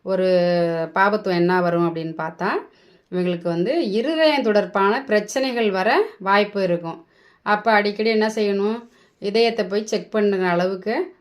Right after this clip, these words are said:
மருத்துவரை பார்த்து அவங்க கவனிச்சுக்கணும். அடுத்து இரத்த ஓட்டல-, இரத்த ஓட்டத்துல தடை ப-, ஏற்படக்கூடிய வாய்ப்பும் இவங்களுக்கு உண்டு. இதனை இவர்கள் வந்து என்ன செய்யணும்? அடிக்கடி மெடிக்கல் செக்கப் பண்ணிட்டு, ஆ, தன்னுடைய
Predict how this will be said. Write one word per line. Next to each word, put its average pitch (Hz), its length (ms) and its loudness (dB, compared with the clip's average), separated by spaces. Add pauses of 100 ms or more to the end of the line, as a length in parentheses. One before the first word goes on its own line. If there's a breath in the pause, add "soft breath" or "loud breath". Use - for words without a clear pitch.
மருத்துவரை 208 520 0
பார்த்து 220 560 -2 (360 soft breath)
அவங்க 196 560 -2
கவனிச்சுக்கணும். 165 840 -2 (400 soft breath)
அடுத்து 220 400 -2
இரத்த 240 380 2
ஓட்டல-, 214 540 2
இரத்த 196 400 0
ஓட்டத்துல 214 440 2
தடை 190 300 0
ப-, 202 220 -2
ஏற்படக்கூடிய 190 880 -2 (320 loud breath)
வாய்ப்பும் 233 540 2
இவங்களுக்கு 185 460 0
உண்டு. 156 560 -6 (340 soft breath)
இதனை 240 480 -2
இவர்கள் 214 320 0
வந்து 202 220 0
என்ன 214 160 2
செய்யணும்? 196 520 -2
அடிக்கடி 196 600 -4 (240 loud breath)
மெடிக்கல் 208 480 -2
செக்கப் 180 280 -4
பண்ணிட்டு, 180 680 -2 (440 soft breath)
ஆ, 190 160 -4
தன்னுடைய 196 680 0